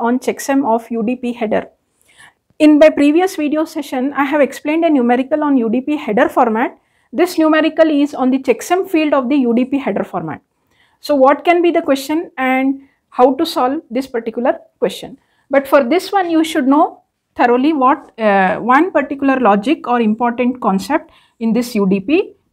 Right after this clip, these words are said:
First and foremost thing, anyway, you all know that it is having four fields:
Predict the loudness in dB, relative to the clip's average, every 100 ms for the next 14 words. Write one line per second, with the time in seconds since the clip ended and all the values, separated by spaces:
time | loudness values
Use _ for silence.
0 | -2 -2 2 2 4 2 2 0 0 -2
1 | 0 0 0 0 2 2 2 0 0 2
2 | 0 -2 -20 _ -8 -2 -2 -2 -2 0
3 | 0 2 2 2 2 2 0 -4